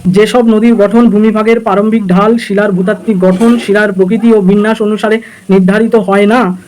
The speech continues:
তাদের বলে অসঙ্গত নদী। ঝাড়খণ্ডের সুবর্ণরেখা নদীর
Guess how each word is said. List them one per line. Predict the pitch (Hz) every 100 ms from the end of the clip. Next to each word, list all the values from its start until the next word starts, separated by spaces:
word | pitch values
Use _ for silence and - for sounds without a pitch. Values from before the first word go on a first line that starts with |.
| -
তাদের | - 185 226 214
বলে | 202 240 294 -
অসঙ্গত | 185 214 254 247 226
নদী। | 220 190 160 151 - - - - - -
ঝাড়খণ্ডের | 180 196 226 240 247 247
সুবর্ণরেখা | - 220 233 240 247 233 247
নদীর | 233 202 202